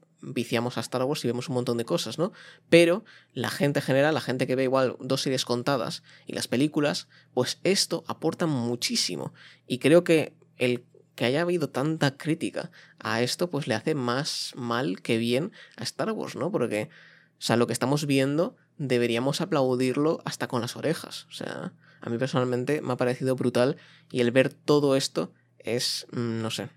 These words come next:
o sea, me flipa. Me flipa todo el tema de world building, me flipa cómo explican todo el tema del, del centro de amnistía, de la rehabilitación,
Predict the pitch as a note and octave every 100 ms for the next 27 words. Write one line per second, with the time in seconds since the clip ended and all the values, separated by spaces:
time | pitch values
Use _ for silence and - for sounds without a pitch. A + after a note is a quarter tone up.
0 | _ - G2+ G#2+ A2 A2+ - A#2 - -
1 | B2 - C#3 C3+ C3+ B2 C3 B2 A2+ A#2+
2 | A#2 C3 C#3+ D3 D3+ - - - C3 B2
3 | C3 C3 A#2+ A#2 - _ - C3 A#2+ -
4 | C#3 C3+ C3 A#2 A2+ B2 A#2+ A#2+ B2 A#2
5 | - - - - A#2+ A2+ A2 A2+ A2 A2
6 | A2 E3+ F3+ _ - - B2 C3 C3+ A#2+
7 | A#2 - C#3 C#3 C3+ A#2+ B2 A2+ A#2 -
8 | - - C3+ C#3+